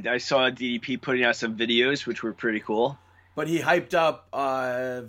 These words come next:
Speaker 2: Lance Archer and the T N T Championship Tournament, which the first match of the evening saw Lance Archer defeat Colt Cabana to advance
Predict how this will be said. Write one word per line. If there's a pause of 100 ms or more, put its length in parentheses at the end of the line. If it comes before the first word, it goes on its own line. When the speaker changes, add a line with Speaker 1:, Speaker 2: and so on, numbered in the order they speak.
(280)
Speaker 2:
Lance
Archer
and
the
T
N
T
Championship
Tournament,
which (340)
the
first
match
of
the
evening
saw
Lance
Archer
defeat
Colt
Cabana
to
advance